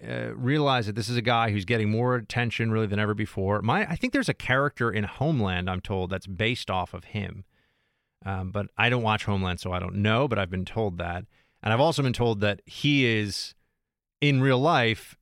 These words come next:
more entertaining than the caricature of him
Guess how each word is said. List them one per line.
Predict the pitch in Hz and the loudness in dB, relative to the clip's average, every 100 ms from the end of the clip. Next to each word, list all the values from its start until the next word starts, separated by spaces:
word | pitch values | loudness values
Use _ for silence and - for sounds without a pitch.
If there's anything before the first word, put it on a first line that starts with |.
| _ | _
more | 120 131 | 2 2
entertaining | 120 113 - 123 113 107 | 2 0 2 2 2 2
than | 104 101 | 0 0
the | 98 95 98 - - | 0 0 -4 -10 -4
caricature | 123 123 113 117 - 107 | 0 2 0 0 0 0
of | 104 92 | -2 -2
him | 101 98 90 | -2 0 -2